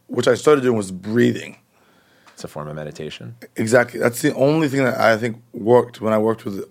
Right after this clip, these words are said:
Speaker 1: Iceman, Wim Hof, at, at the Rebel Camp. 'Cause, I mean,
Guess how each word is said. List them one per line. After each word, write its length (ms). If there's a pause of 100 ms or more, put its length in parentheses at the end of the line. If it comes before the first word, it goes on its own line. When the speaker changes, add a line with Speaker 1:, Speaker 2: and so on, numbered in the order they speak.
(100)
Speaker 1:
Iceman, 540 (480)
Wim 360
Hof, 380
at, 180
at 180
the 420 (120)
Rebel 320
Camp. 320 (800)
'Cause, 260
I 100
mean, 320